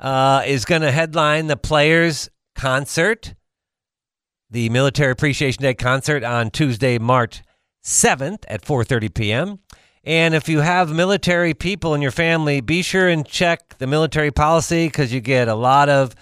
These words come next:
special deals, free tickets. They're gonna have the, a job fair. They're gonna have a Patriots Outpost and everything 'cause we love our military here and we really appreciate, appreciate them. And the Players is one of these events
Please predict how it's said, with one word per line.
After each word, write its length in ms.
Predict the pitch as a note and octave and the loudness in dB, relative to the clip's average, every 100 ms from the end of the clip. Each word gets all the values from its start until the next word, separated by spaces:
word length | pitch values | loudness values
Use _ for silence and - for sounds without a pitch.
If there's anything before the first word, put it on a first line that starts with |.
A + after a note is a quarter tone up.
| - _ | -20 _
special 340 | - A#2+ A#2 | -2 -2 -2
deals, 640 | G2 F3 F3 E3+ E3+ D3+ - _ _ _ | 0 2 4 4 0 -2 -10 _ _ _
free 300 | - C3+ A#2 | -6 -4 -4
tickets. 800 | - F#3 F#3 F3 E3+ D#3 - - | -2 -2 -2 0 0 -2 -8 -8
They're 180 | B2 G#2 | -6 -4
gonna 320 | B2 A#2+ G#2+ | -2 -2 0
have 520 | A#2 A2+ A2+ A2+ G#2 | 0 0 2 0 -2
the, 320 | G#2+ G2+ F2+ - - | -4 -4 -6 -8 -16
a 80 | - | -12
job 400 | E2 D#3 D#3+ D#3+ | -2 2 2 0
fair. 480 | - D#3+ D3+ D3 D3 | 0 2 6 6 4
They're 120 | C3 A2 | 2 -2
gonna 180 | A#2+ G#2+ | -2 0
have 160 | G#2+ | -2
a 60 | G2 | -2
Patriots 420 | C3+ D#3 D3 C#3 | -2 -2 -2 -2
Outpost 580 | D3 C#3+ B2+ C#3+ C#3 - | 0 0 0 0 0 -2
and 80 | B2 | -2
everything 360 | B2 B2 B2 | -2 -2 -4
'cause 300 | A2+ A2+ G#2 - _ _ _ | -4 -8 -8 -14 _ _ _
we 180 | - D3+ | -2 0
love 240 | D3+ D3 D3 | 2 2 2
our 80 | |
military 560 | C#3+ D3 C#3 D3+ C#3+ C3+ | 0 0 0 0 2 2
here 180 | C#3 C#3 | 2 2
and 100 | C3+ | 2
we 80 | C3+ | 2
really 180 | C#3 C3+ | 2 0
appreciate, 500 | - C#3+ C3 C#3 B2+ | -2 -4 -2 -2 -2
appreciate 500 | - D3+ C#3 B2+ B2 | -2 -4 -2 -4 -4
them. 180 | B2 B2 | -4 -4
And 80 | B2 | -6
the 60 | |
Players 420 | - C#3+ C#3 B2+ | -4 0 2 0
is 80 | A2 | 0
one 120 | B2 | -2
of 40 | A#2+ | -2
these 200 | B2 G#2+ | -2 -2
events 400 | A2+ B2 A#2+ | -2 -2 -4